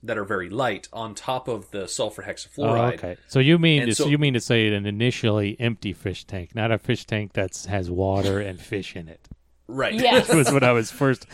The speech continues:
Speaker 2: I was, was trying to picture what that was like.
Speaker 1: <laughs> So it's, it,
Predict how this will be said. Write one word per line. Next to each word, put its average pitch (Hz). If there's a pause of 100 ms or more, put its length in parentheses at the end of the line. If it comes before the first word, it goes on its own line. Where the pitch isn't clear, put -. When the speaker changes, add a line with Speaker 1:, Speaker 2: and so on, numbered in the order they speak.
(220)
Speaker 2:
I 113
was, -
was -
trying 170
to 147
picture -
what - (120)
that -
was - (100)
like. 554 (580)
Speaker 1:
<laughs> 269 (320)
So 131
it's, -
it, 131